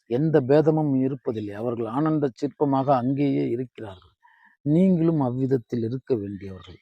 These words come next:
ஒன்று மழலை ஆகுங்கள், இல்லாட்டி மகா ஞானி ஆகுங்கள், இல்லாட்டி சிவனை பித்தனாம் பக்தனாம் நானும் சிவ பித்தனேன்னு அவன்பால் பித்தன் ஆகுங்கள். இந்த உலக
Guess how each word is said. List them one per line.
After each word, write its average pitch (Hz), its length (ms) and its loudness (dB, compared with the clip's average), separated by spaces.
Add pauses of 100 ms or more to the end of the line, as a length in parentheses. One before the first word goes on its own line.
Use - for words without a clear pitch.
ஒன்று 107 380 -6
மழலை 147 460 6
ஆகுங்கள், 160 460 2 (500)
இல்லாட்டி 104 240 -6
மகா 113 240 2 (120)
ஞானி 147 360 2
ஆகுங்கள், 165 540 2
இல்லாட்டி 123 420 -4 (760)
சிவனை 165 380 6
பித்தனாம் 143 520 4
பக்தனாம் 156 460 2
நானும் 156 340 4
சிவ 156 300 4
பித்தனேன்னு 151 680 0
அவன்பால் 131 480 -2
பித்தன் 135 420 -2
ஆகுங்கள். 107 460 -10 (520)
இந்த 131 260 4 (200)
உலக 151 280 8